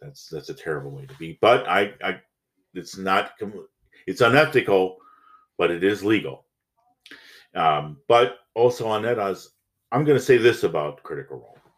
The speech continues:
I expect them to keep to whatever length of contract that they've agreed to, and as soon as that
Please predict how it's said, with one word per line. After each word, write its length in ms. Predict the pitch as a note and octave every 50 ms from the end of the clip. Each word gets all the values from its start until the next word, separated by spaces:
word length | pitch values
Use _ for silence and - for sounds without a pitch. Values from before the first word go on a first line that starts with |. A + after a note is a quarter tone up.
| _ _ _ - _ _ _ _ _ _ _ _ _ _ _ _ _ _ _ _
I 140 | - A2 B2+
expect 540 | C#3+ D3+ D3 A#2+ A2 - - B2 A#2 A2 -
them 160 | A#2+ A2 G2+
to 220 | F#2 F#2 F#2+ E2+ D#2+ _ _ _ _ _
keep 280 | - G#2+ G#2 G#2 -
to 100 | - G2
whatever 420 | F2 F#2 F#2 G2 F#2+ G2 G2 F2+ F2
length 240 | F#2+ G2 F#2+ -
of 140 | F#2+ E2 -
contract 500 | - F2+ F2 E2+ - - G2+ F#2 - -
that 160 | G2 F#2 -
they've 280 | - D#2+ D#2+ D#2 D#2 D2+
agreed 380 | D2 C#2 - E2+ F2 F#2+ - -
to, 220 | - G#2 G#2+ A2
and 120 | F#2 E2
as 100 | D#2 -
soon 180 | - - G2+ G#2
as 140 | G2+ F#2 -
that 300 | F#2+ F2+ F2+ F#2+ F#2+ -